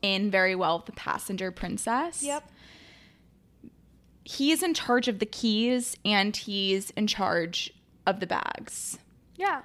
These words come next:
Speaker 1: And also, like, <laughs> I don't know why. I don't, I like to think it was because it was his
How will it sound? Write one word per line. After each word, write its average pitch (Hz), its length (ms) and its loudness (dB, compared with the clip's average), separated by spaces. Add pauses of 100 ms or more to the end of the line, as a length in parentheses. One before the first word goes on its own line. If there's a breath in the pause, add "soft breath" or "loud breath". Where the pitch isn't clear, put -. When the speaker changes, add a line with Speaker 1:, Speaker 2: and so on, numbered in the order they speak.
(360 loud breath)
Speaker 1:
And 240 180 4
also, 226 300 6
like, 214 180 4
<laughs> - 40 2
I 285 120 6
don't 427 260 4
know 415 120 6 (120)
why. 240 500 2 (440 loud breath)
I 262 100 6
don't, 339 280 4 (240)
I 262 80 8
like 247 260 4
to 494 160 8
think 220 220 2
it 220 80 2
was 214 180 0
because 196 640 2
it 220 80 4
was 202 160 2
his 196 540 0